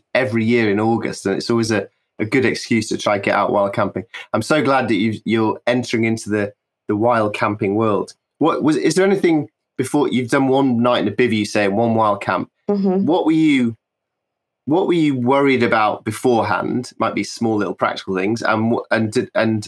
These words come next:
Speaker 1: did it, did they t-, did those worries come to pass in reality?
Speaker 2: Um, what was I worried about? Um, well, I thought that the weather was gonna, 'cause it was so hot yesterday, I didn't take enough layers,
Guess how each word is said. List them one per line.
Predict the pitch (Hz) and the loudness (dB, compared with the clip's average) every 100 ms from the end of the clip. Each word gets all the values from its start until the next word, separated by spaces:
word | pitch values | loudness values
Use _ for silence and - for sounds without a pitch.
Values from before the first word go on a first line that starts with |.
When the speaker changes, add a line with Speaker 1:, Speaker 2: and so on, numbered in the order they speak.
| - - | -14 -2
Speaker 1:
did | 123 | 0
it, | 120 - - | 0 -2 -4
did | 117 | 0
they | 123 117 | 2 0
t-, | 113 - 131 - - _ _ _ - _ 123 110 | -2 -4 -4 -4 -8 _ _ _ -20 _ -6 -4
did | 131 | 0
those | 131 127 | 2 2
worries | 113 131 123 110 - | 2 2 4 2 0
come | 135 113 | -2 -2
to | - | -4
pass | - 123 98 - | -4 -2 -2 -4
in | 101 | -2
reality? | 101 104 98 - - _ _ _ _ _ _ - - - - | 0 0 -2 -6 -12 _ _ _ _ _ _ -20 -20 -20 -2
Speaker 2:
Um, | 247 262 | 0 2
what | 330 | 0
was | 320 330 | -2 -2
I | |
worried | 285 302 277 196 | 0 0 0 0
about? | 175 147 143 143 - - - 202 | 0 2 0 -2 -8 -20 -6 0
Um, | 208 208 220 208 | 2 2 0 -2
well, | 202 302 202 160 165 - | 0 0 2 2 0 -2
I | |
thought | 233 262 302 214 | -2 0 0 0
that | 208 190 | -2 0
the | 190 185 | -2 2
weather | 202 214 | 2 2
was | 190 185 | 0 0
gonna, | 185 175 | 0 0
'cause | 247 233 | -2 -4
it | |
was | - - | -6 -2
so | 233 | -2
hot | 226 240 165 | 0 -2 -2
yesterday, | 190 - 185 165 165 | -4 -2 2 2 2
I | |
didn't | 185 190 175 | 2 -2 0
take | 196 180 | -2 0
enough | 190 180 | 0 0
layers, | 175 185 160 190 | 2 2 2 0